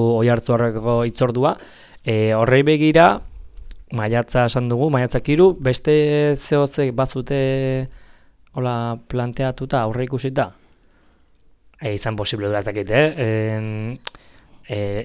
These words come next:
elkarranen bat, kontzerturen bat, kantaren bat agertuko dena mar-,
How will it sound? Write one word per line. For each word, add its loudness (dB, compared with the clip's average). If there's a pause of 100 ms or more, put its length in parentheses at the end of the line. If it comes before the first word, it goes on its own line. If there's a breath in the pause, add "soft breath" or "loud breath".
(100)
elkarranen 2
bat, 6
kontzerturen -4
bat, 0
kantaren -4
bat -2
agertuko -4
dena -4
mar-, -8